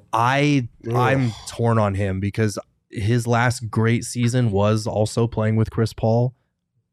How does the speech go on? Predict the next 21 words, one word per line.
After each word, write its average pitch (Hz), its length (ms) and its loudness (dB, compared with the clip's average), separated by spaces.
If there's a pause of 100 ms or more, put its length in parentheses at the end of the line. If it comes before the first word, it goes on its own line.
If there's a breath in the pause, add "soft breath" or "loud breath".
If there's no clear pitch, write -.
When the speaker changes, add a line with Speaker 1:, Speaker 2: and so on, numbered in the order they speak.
Speaker 1:
But, 110 300 0
and 110 180 0
you 107 120 2
need 113 240 2
a 113 40 0
guy 113 220 2
that 113 160 0
can 107 180 0
create 110 300 0
his 104 140 0
own 107 140 2
shot, 110 280 0
which 127 140 0
he 165 100 -4
can 170 320 0
do. 98 460 0
There's 107 160 0
no 127 100 2
question 117 360 -2
about 101 200 -4
that. 98 320 -2